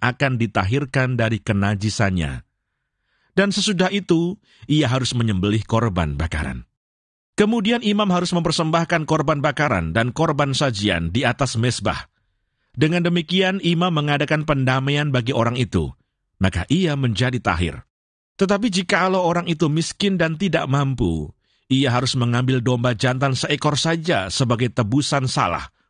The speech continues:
untuk persembahan unjukan, supaya diadakan pendamaian bagi orang itu. Juga sepersepuluh eva tepung yang terbaik, diolah dengan minyak untuk korban sajian, dan satu lok minyak. Dan lagi dua ekor burung tekukur atau dua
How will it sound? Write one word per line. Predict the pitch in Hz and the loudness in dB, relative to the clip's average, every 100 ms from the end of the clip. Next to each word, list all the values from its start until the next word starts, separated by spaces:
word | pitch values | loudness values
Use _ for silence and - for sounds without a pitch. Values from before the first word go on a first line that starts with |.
| - | 0
untuk | 151 147 165 | 0 2 -2
persembahan | - 123 - 98 90 95 98 95 | 0 -2 0 0 0 0 -2 0
unjukan, | 123 110 92 107 101 76 65 _ _ _ _ _ | 0 0 -2 0 -2 -2 -8 _ _ _ _ _
supaya | - 147 127 123 | -2 0 2 0
diadakan | 101 107 107 98 104 123 120 | 0 0 0 0 0 0 0
pendamaian | 117 107 104 104 123 131 | 0 2 0 2 0 0
bagi | 120 101 101 | 0 0 0
orang | 98 95 98 | 0 0 0
itu. | 92 101 95 90 _ _ _ _ - | 0 2 0 -4 _ _ _ _ 0
Juga | 160 170 | 2 2
sepersepuluh | 175 156 151 143 151 147 | 0 -2 -2 0 2 2
eva | 151 139 147 | 0 0 0
tepung | 143 135 143 | 0 0 0
yang | 135 123 | 0 0
terbaik, | 127 107 90 78 - _ _ - | 0 0 0 0 -6 _ _ 0
diolah | 120 143 - 151 151 156 147 | 2 2 2 0 2 0 0
dengan | 120 123 113 | 0 0 0
minyak | 127 165 110 85 - | 0 0 0 -2 0
untuk | 127 110 | 0 0
korban | - 117 117 104 104 | -2 0 2 0 0
sajian, | 107 92 92 90 87 87 _ _ - | 0 0 2 2 0 -6 _ _ -4
dan | 104 95 80 | 0 0 -2
satu | - 120 113 92 | -2 -2 0 0
lok | 82 85 - | 0 0 -2
minyak. | 85 92 87 78 _ _ _ _ _ _ _ _ - | 0 2 0 -2 _ _ _ _ _ _ _ _ 0
Dan | 160 226 | 2 4
lagi | 240 202 127 98 | 0 0 0 2
dua | 127 143 | 0 0
ekor | 156 170 151 | 0 0 0
burung | 143 151 151 | 0 0 -2
tekukur | 151 156 113 107 135 147 | 0 0 2 0 0 -2
atau | 120 131 | 0 0
dua | 104 117 | 0 0